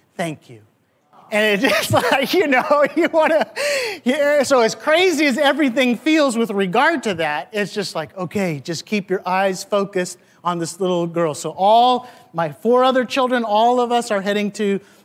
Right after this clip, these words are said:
um, South Africa, and we'll be, we'll be gone for a while, and, and it's kind of indeterminate, but it, it's like a month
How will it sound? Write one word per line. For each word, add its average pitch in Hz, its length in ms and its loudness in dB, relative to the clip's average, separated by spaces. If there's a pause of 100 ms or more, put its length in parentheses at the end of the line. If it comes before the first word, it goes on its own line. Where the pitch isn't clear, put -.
um, 185 240 -2
South 196 320 -4
Africa, 190 360 -4
and 175 100 -2
we'll 175 120 -2
be, 170 240 -4
we'll 175 200 -6
be 170 140 -2
gone 175 300 -2
for 170 280 -2
a 175 140 -4
while, 190 440 2
and, 160 180 -8 (280)
and 180 140 -4
it's 170 160 -6
kind 208 240 -2
of 196 120 -2
indeterminate, 202 720 -2
but 170 140 -2
it, 165 180 -8
it's 185 200 -8
like 180 120 -4
a 156 60 -2
month 185 540 -4